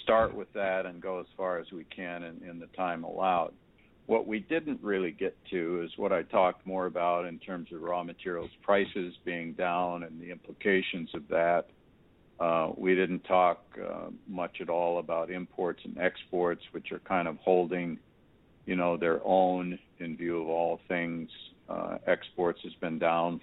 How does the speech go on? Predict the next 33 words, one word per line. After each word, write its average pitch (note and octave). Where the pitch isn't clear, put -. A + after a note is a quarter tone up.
for, E2
for F2+
six F#2+
months F2
in F#2
a E2+
row. E2+
Really F2+
no E2+
surprise, E2
no E2
change D#2+
there. E2
Uh, E2
that's E2+
related E2+
to E2+
the D#2+
price E2
of E2+
the E2
dollar E2+
and D#2+
to E2
some E2
extent E2
the F2
situation D#2+
in, D#2
in D#2
China, E2
where E2
they're D#2+